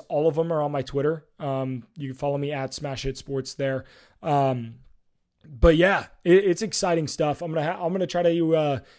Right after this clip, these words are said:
incorporate the plays into the pod next week too. I know we had last week's podcast with Jake Circus, um, where we,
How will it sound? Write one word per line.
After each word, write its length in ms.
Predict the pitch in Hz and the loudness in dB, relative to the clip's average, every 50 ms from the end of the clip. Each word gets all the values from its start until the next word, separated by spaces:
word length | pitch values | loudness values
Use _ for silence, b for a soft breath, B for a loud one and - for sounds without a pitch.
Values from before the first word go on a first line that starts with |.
| b - | b -12
incorporate 440 | 160 139 - 170 156 - 165 139 - | -8 0 2 2 2 2 0 -2 -2
the 40 | |
plays 300 | - - 151 147 147 135 | 0 2 2 4 2 2
into 80 | 151 147 | 0 -4
the 120 | 131 - | -2 -2
pod 200 | 139 143 143 139 | -2 0 0 -2
next 260 | 143 147 139 - - 147 | -2 -4 -4 -6 -6 -6
week 160 | 143 131 131 | -6 -6 -4
too. 220 | - 147 139 139 | -4 -4 -4 -2
I 60 | 139 | -2
know 100 | 143 143 | -2 -2
we 100 | 139 147 | -2 0
had 140 | 147 139 135 | 0 0 0
last 260 | 143 143 139 127 - | 0 -2 -2 -2 -4
week's 160 | 143 143 131 - | -6 -6 0 2
podcast 480 | - 143 147 135 - 147 135 123 - | 2 2 2 0 -4 -6 -8 -6 -8
with 80 | 131 120 | -10 -6
Jake 220 | - 143 135 135 | -2 -2 -2 -2
Circus, 480 | - - 135 131 131 135 127 - - b b b b b b b b - | -4 -6 -8 -8 -8 -8 -10 -10 -12 b b b b b b b b -4
um, 460 | 156 139 135 135 131 123 120 113 107 - _ _ - | -2 0 0 0 0 -2 -4 -8 -12 -16 _ _ -2
where 180 | 147 147 147 | 2 2 4
we, 300 | 139 139 139 135 131 131 | 4 4 2 2 0 -2